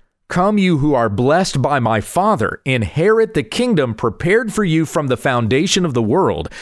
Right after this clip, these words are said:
For I was hungry and you gave me food.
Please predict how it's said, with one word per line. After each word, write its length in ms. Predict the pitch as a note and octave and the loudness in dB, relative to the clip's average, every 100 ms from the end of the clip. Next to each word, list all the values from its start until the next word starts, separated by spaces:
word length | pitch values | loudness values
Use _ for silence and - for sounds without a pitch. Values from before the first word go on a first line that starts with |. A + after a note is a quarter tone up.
| - - _ | -20 -20 _
For 160 | - A#2 | -2 0
I 140 | C3 | 2
was 320 | D#3 B2 - - | 2 0 -2 -2
hungry 480 | A3+ G#3+ E3+ C#3+ | 0 2 0 0
and 120 | D3 C3 | 0 0
you 140 | B2+ | 0
gave 240 | C#3 C3+ | 0 0
me 160 | A#2 A#2 | 0 -2
food. 500 | - G3 C#3 E2+ | -2 -2 0 0